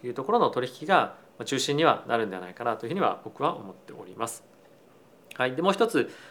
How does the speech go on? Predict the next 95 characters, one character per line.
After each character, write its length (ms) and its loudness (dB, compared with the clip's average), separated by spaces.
見 100 -2
て 60 4
お 80 6
き 80 -4
た 80 6
い 40 4
の 60 0
が 80 -4
で 60 -6
す 140 -10
ね、 240 4
あ 100 4
の、 100 4
さ 120 4
っ 100 0
き 100 -4
の 180 2
ち 100 -6
ょ 20 0
っ 60 -6
と、 260 4
え 100 2
ー、 20 4
ま 80 8
あ、 40 6
非 220 -6
常 140 6
に 140 4
非 160 -12
対 180 8
称 280 -4
な、 260 2
ま 140 2
あ、 20 -8
対 180 8
照 140 2
的 180 -6
な、 260 4
ま 60 -4
あ、 20 -10
記 120 -4
事 100 -4
な 80 -2
ん 60 -6
で 80 -8
す 80 -16
け 60 -8
ど 40 -4
も、 80 -6
さ 120 0
っ 40 -2
き 80 -6
の 80 2
本 140 0
当 80 6
に 60 4
も 160 2
う 20 -2
ダ 100 6
ウ 80 6
ン 60 0
サ 100 6
イ 20 6
ド 60 2
し 80 -4
か 80 -12
見 100 -4
て 120 -2
な 100 2
い 40 -6
人 120 -6
だ 60 -6
っ 40 -10
た 120 -12
ん 60 -8
で 60 -8
す 80 -14
け 60 -12
れ 80 -8
ど 60 -8
も、 260 2
ま 60 4
あ、 20 -
ド 100 8
イ 60 8
ツ 80 -2
銀 160 2
行 100 6
に 80 2
関 180 0
し 120 -4
ま 100 2
し 60 -8
て 100 -4
は、 320 8